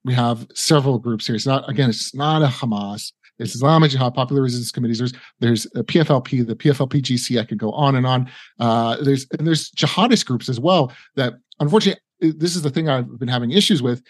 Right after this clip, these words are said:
There's jihadist groups, uh, eh, that are opposed to Hamas's rule in Gaza, uh, that operate in Gaza, uh, that I know are, uh, are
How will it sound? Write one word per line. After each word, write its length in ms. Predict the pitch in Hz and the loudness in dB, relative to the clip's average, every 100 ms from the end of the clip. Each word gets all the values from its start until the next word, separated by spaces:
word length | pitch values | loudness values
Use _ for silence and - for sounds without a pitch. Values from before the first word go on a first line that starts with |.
| _ _ - | _ _ -4
There's 140 | 139 | -2
jihadist 400 | 151 220 254 - | 0 2 2 2
groups, 300 | 147 135 - - _ _ _ | 2 2 -6 -16 _ _ _
uh, 440 | 131 127 123 123 - | -2 0 0 -2 -2
eh, 340 | 139 127 143 | -2 -2 -6
that 200 | 139 127 127 | -4 -4 -2
are 140 | 127 | -4
opposed 480 | 113 - 196 214 - | -4 2 4 4 2
to 60 | |
Hamas's 640 | 135 127 117 104 107 - 101 | -2 0 -2 -2 -4 -6 -6
rule 240 | 101 101 | -4 -4
in 80 | 95 | -2
Gaza, 500 | 92 92 98 135 185 - _ _ - | -4 -6 -2 0 0 -2 _ _ -6
uh, 140 | 113 | -4
that 160 | 113 - | -4 -4
operate 400 | 165 202 180 139 | 0 2 2 2
in 80 | 113 | 2
Gaza, 440 | 110 110 117 127 127 _ _ | 0 -2 -4 -6 -8 _ _
uh, 80 | 143 | -2
that 140 | 135 139 | 0 2
I 120 | 139 | 2
know 560 | 143 190 220 185 147 - | 4 6 6 6 2 -2
are, 480 | 135 127 123 123 135 _ 131 | -4 -4 -4 -6 -8 _ -6
uh, 240 | 117 113 - | -4 -4 0
are 420 | 151 170 139 113 | 2 4 4 2